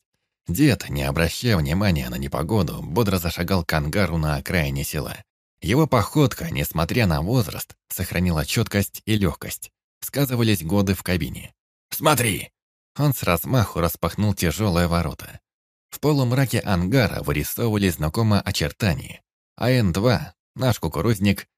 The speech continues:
выглядел неповрежденным. Крылья, хвост, все поправлено.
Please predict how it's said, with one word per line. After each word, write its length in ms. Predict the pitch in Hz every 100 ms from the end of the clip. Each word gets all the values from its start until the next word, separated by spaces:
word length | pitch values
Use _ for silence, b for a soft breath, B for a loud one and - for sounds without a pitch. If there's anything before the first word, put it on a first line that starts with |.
| _
выглядел 540 | 76 110 98 98 95
неповрежденным. 920 | 82 92 85 80 85 76 69 58 - - _ _ _ _ -
Крылья, 580 | 143 151 120 113 80 -
хвост, 420 | 76 113 113 - -
все 220 | - -
поправлено. 800 | 101 98 107 113 76 - -